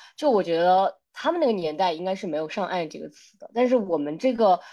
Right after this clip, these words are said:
这一代人为什么会有“上岸”的这个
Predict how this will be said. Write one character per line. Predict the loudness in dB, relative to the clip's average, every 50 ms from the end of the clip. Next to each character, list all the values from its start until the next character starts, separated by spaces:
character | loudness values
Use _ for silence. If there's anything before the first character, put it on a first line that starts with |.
| -20 -20 -20 _ -6 0
这 | 0 2
一 | 2
代 | 2 2 2 2
人 | 2 0 -2 0
为 | 0 0 0 0
什 | -2 -8
么 | -10 -8
会 | -6 -4 -4
有 | -4 -4
“上 | -4 -4 -4
岸” | -4 -4
的 | -6 -8
这 | -10 -14
个 | -10 -6 -4 -4 -4 -4 -6